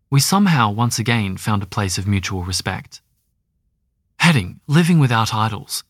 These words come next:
Part One. In quiet moments, I remember how lucky I am to have a life's purpose. I know what I believe most deeply. I know, in broad strokes, what this means for my life.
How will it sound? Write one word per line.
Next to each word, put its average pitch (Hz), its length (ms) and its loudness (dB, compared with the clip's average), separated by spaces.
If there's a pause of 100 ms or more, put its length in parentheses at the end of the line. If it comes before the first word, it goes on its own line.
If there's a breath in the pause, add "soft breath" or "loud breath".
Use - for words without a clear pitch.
Part 113 260 0
One. 110 320 -2 (1120)
In 147 120 4
quiet 185 340 2
moments, 92 520 -4
I 127 80 2
remember 151 300 4
how 135 140 4
lucky 127 360 0
I 101 100 -2
am 92 200 -4
to 90 60 -4
have 98 200 0
a 101 40 -2
life's 98 340 -4
purpose. - 640 -8 (680)
I 135 60 2
know 170 200 6
what 151 140 0
I 123 80 -2
believe 113 400 -2
most 92 240 -6
deeply. 98 420 -10 (320)
I 123 80 2
know, 139 240 6
in 113 300 0
broad 107 280 -2
strokes, - 460 -4
what 131 160 -2
this 127 160 -2
means 127 400 2
for - 80 -2
my 104 100 2
life. 98 420 -4